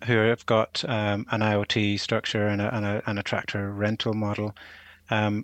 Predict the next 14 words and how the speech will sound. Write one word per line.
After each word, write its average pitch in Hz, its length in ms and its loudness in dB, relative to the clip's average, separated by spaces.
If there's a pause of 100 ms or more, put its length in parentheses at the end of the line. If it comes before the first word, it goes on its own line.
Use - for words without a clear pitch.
and 117 220 2
that 127 240 4
is 127 320 4
enabling, 107 720 0 (580)
um, 110 600 -2 (680)
like, 104 300 -2
small 107 320 4
scale 107 220 0
farmers 104 480 0
to - 120 -2
do 101 240 2
things 95 320 -2
where 98 140 -2
they, 98 140 -2